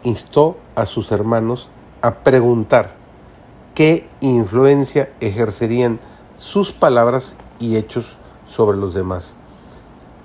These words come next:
y a no hacer nada, por inocente que fuera en sí mismo, que pareciera sancionar la idolatría u ofender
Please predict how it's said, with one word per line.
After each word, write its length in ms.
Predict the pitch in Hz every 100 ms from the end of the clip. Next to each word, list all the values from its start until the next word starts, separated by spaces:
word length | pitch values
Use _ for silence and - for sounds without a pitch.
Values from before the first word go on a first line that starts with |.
| - - -
y 180 | - 120
a 100 | 104
no 280 | 98 110 156
hacer 260 | 165 165 143
nada, 360 | 127 110 120 - - -
por 160 | - 123
inocente 560 | 117 104 - 135 127
que 140 | - 101
fuera 260 | - 117
en 80 | 117
sí 140 | 113 104
mismo, 400 | 113 113 98 87 - - - - -
que 120 | 139
pareciera 640 | - 135 127 - 156 165
sancionar 560 | 156 135 107 113 123 151
la 100 | 151
idolatría 720 | 120 101 92 107 147 185 160
u 120 | 120
ofender 520 | 117 107 104 101 123